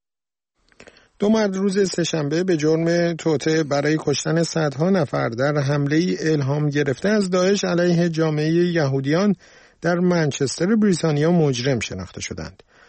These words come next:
بازرسان پرونده اعلام کردند این حمله می‌توانست به یکی از مرگبارترین حملات تروریستی در تاریخ بریتانیا تبدیل شود.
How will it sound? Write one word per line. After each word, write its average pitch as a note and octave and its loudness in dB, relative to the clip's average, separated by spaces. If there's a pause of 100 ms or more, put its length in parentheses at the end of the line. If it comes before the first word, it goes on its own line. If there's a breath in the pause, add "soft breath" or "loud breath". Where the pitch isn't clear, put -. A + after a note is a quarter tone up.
(320 soft breath)
بازرسان C#3+ 0
پرونده C#3+ -2
اعلام E3+ 2
کردند F3 2
این D#3+ 2
حمله D3 0
می‌توانست E3+ 0
به D#3 0
یکی D#3+ -2
از D#3+ 0
مرگبارترین D3 0
حملات E3+ 2
تروریستی D#3 -2
در F3+ 0
تاریخ C#3+ -4
بریتانیا C3+ -2
تبدیل - -10
شود. - -12